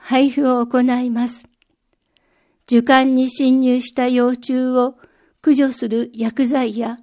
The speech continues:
防虫ネットを配布します。対象、市内に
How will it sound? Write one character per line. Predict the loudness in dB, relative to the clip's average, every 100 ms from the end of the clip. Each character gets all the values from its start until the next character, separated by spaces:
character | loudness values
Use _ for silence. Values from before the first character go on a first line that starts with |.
| _ _ _ _
防 | 2 2
虫 | 2 0 2
ネ | 4 2
ッ | 0 -4
ト | -4
を | -4
配 | -2 -2
布 | -2 -6
し | -6 -6
ま | -6 -8
す。 | -10 _ _ _ _ _ _ _ _ _ _ _ _ -2
対 | 0 0
象、 | -2 -2 0 -2 -8 _ _ _
市 | -2 2
内 | 4 4 2 -2
に | -4 -6